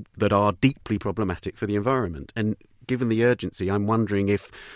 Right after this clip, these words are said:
the, um, if Ian Blatchford perhaps could have taken a slightly different tone, a more conciliatory tone to those people who are expressing concern, and they are in-,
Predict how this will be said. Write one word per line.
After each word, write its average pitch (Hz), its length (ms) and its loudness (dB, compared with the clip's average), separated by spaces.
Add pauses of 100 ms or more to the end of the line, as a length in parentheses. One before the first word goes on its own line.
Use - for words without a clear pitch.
(840)
the, 104 760 4
um, 107 140 2
if 127 160 2
Ian 127 180 8
Blatchford 123 280 2
perhaps - 380 -2
could - 140 -2
have 113 120 0
taken 117 280 0
a - 20 -2
slightly 104 300 -2
different 110 380 0
tone, 90 180 -2
a 101 40 2
more 101 120 2
conciliatory 113 680 2
tone 90 260 -4
to - 80 -10
those 98 260 -2
people 98 340 -4
who 104 180 0
are 117 200 6
expressing - 400 -2
concern, 98 380 0
and 92 100 -2
they 107 80 0
are 110 140 0
in-, 107 100 -2